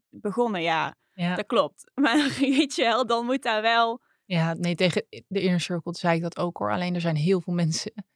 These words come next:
Speaker 2: die vanuit enthousiasme,
Speaker 1: Ja.
Speaker 2: hè, dat, dat vragen.
Speaker 1: Ik zei dan wel, af en toe van, "Ja,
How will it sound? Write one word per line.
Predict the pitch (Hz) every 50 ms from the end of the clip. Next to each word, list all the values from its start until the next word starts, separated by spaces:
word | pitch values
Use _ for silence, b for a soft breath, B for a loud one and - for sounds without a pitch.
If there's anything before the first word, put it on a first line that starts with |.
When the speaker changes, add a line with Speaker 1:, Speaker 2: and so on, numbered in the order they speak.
| _
Speaker 2:
die | - 190 165
vanuit | - 175 156 151 -
enthousiasme, | - 170 156 - 160 156 175 175 - - 165 - 214
Speaker 1:
Ja. | - - - _ _ _ _ _ _ _ _ _ _ _ _ _ _ _ _
Speaker 2:
hè, | - 185 196
dat, | 190 180 165 -
dat | 170 165 -
vragen. | - - 185 190 196 175 - - - - _ _ _ _ _ _ _ _ _ _ _ _ _ _ _ _ _ _ _
Speaker 1:
Ik | - 208 -
zei | - 170 180
dan | 190 190
wel, | 180 175 175 180 180 175 180 _ _ _ _ _ _ _ _
af | - 185 180 185
en | 185
toe | - - 180 175
van, | 180 - 170 170 170 165 - - B B B B B B
"Ja, | B - 156 170